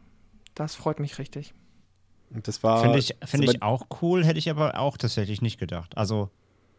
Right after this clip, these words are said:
Speaker 3: der wäre mir jetzt auch tatsächlich nicht, also ich hab, in meiner Liste war auch nicht drin, wenn ich mich richtig erinnere.
Speaker 2: Ich auch nicht.
Speaker 3: Ähm, ähm,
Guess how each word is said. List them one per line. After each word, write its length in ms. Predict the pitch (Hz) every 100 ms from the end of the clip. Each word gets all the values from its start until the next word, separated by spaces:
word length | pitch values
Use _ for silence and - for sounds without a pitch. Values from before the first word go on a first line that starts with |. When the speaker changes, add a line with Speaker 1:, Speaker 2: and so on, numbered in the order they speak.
| _ _ _ _ _ -
Speaker 3:
der 120 | 107
wäre 100 | 127
mir 100 | 139
jetzt 140 | 131 92
auch 120 | 127
tatsächlich 340 | 127 143 131
nicht, 100 | 139
also 100 | 147
ich 80 | 131
hab, 100 | 131
in 120 | 139
meiner 140 | 131 127
Liste 260 | 135 151
war 140 | 139 135
auch 40 |
nicht 160 | 117 -
drin, 140 | 101 98
wenn 80 |
ich 80 | 92
mich 140 | 104 -
richtig 140 | -
erinnere. 240 | 92 107 123 - _ -
Speaker 2:
Ich 140 | 123
auch 100 | 143
nicht. 100 | 101
Speaker 3:
Ähm, 400 | 113 110 110 110 - _ _ _ _
ähm, 480 | 117 113 113 110